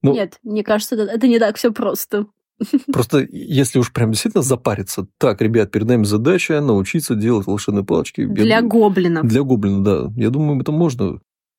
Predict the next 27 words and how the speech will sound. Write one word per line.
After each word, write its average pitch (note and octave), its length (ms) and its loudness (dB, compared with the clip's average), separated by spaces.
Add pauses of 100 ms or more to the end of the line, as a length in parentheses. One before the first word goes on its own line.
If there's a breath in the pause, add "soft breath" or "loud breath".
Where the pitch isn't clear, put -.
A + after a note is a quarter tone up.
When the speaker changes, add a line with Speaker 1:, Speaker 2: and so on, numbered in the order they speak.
Speaker 1:
Одну B2 280 2
палочку A2 420 0
раздобыл, A#2 540 0 (340)
покопался B2+ 560 0
внутри, A2 380 2
разобрал. G#2+ 580 2 (460)
К - 60 -20
тому G#2 140 2
же G2+ 100 2
гоблины G2+ 480 4
ювелиры. G#2 520 4 (500)
Speaker 2:
Знаешь, C#4 320 2
я B3+ 80 4
где-то G#3+ 220 -2
читала, B3+ 420 4
что G#3 340 2
Оливандер, G#3 600 4
э, G3 220 0
в F3+ 60 -4
основном A3 300 2
делает G3 300 2
палочки G#3+ 400 2
от F#3+ 80 2
девяти G3+ 300 0
до G3 100 -2
пятнадцати G3+ 520 -2
дюймов. F#3 400 0